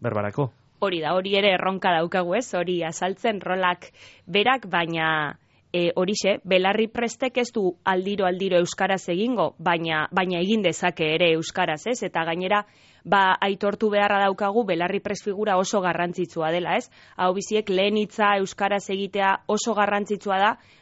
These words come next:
Speaker 2: baina Belarri Prestek ere, e, bueno, ez? Ba, babesgune horren parte dira, eta, eta beraiek, ez, adierazten digute, beraiekin euskaraz egin dezakegula, eta, eta beraiek, e,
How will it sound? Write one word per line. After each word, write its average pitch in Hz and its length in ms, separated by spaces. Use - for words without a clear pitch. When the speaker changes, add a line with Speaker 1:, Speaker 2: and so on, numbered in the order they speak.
Speaker 2:
baina 185 260
Belarri 180 360
Prestek - 440
ere, 196 280
e, 180 300
bueno, 170 240
ez? 196 140
Ba, 180 140
babesgune 196 600
horren 196 340
parte 196 400
dira, 233 440
eta, 160 440
eta 190 300
beraiek, 190 640
ez, 220 180
adierazten 185 520
digute, 190 320
beraiekin 185 480
euskaraz 185 500
egin 185 220
dezakegula, 190 720
eta, 170 240
eta 190 260
beraiek, 190 460
e, 170 100